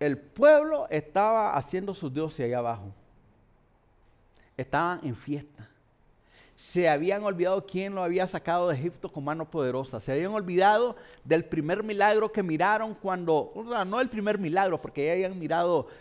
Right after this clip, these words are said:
lo que pasó con las diez plagas y luego cuando Dios partió el mar y todo eso, cómo le dio pan y le dio agua y todo eso. Entonces, ahí estaban en rebeldía contra Dios. Vos, Moisés,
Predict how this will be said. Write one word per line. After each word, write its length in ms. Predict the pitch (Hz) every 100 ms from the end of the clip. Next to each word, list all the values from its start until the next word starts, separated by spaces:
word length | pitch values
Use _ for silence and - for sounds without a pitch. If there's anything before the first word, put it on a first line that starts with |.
| - -
lo 160 | 139
que 100 | 151
pasó 320 | 123 104 180
con 140 | 180 170
las 100 | 127
diez 160 | 165
plagas 640 | 160 - 156 175 175 170 151
y 80 |
luego 380 | 123 123 160 170
cuando 400 | - 160 156 147
Dios 200 | 131 156
partió 380 | - 139 - 160
el 80 | 135
mar 240 | 147 180
y 80 | 147
todo 320 | - 165 151
eso, 300 | 180 - 104 98 _
cómo 240 | 143 160
le 220 | 160 151 123
dio 420 | 156 165 151 156
pan 360 | 151 160 170 147
y 240 | 139 120 117
le 160 | 120
dio 180 | 117 151
agua 260 | 156 170 147
y 40 |
todo 240 | 160 170 190
eso. 160 | - - - -
Entonces, 500 | 131 - 233 233 151 - - - _ _ _ _ _ _
ahí 160 | 160 214
estaban 760 | 214 175 190 196 165 127 107 90 - _ _ _ _ _ _ _ _ _ _ 160
en 100 | 147
rebeldía 460 | 151 127 143 185
contra 280 | 185 170 135
Dios. 260 | 131 151 160 - - _
Vos, 280 | 143 156 196
Moisés, 460 | 233 - 240 269